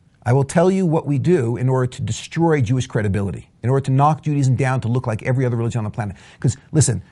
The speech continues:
we got a problem on the table. You don't wanna face the number one over two to the three million. Yeah? The odds that this thing is a lie are, like, you know, it's im-,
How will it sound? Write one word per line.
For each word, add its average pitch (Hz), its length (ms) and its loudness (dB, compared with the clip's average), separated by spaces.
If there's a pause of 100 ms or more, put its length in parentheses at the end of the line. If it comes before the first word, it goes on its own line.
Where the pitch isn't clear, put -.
(200)
we 135 140 6
got 147 120 6
a 139 40 0
problem 175 300 2
on 127 60 0
the 110 60 -4
table. - 400 -8
You 131 160 6
don't 233 160 2
wanna 170 220 0
face 160 360 0
the 123 100 -2
number 113 280 0
one 147 320 2
over 117 220 2
two 143 200 0
to 117 60 4
the 110 120 2
three 120 240 0
million. 101 420 -4 (1200)
Yeah? 120 340 4 (380)
The 135 140 2
odds 214 280 4
that 165 100 0
this 185 160 -2
thing 175 160 0
is 147 100 0
a 139 40 0
lie 139 600 -2 (600)
are, 135 320 4
like, 131 300 0 (680)
you 135 80 4
know, 113 340 -2 (200)
it's 202 260 0
im-, 170 240 4